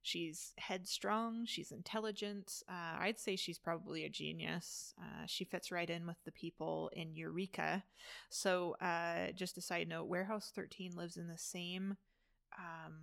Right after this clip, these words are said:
the same universe as Eureka,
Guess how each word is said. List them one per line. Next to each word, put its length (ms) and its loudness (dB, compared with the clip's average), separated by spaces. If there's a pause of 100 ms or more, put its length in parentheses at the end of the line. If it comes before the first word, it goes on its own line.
(1000)
the 100 2
same 680 2
universe 800 2 (100)
as 440 2
Eureka, 720 2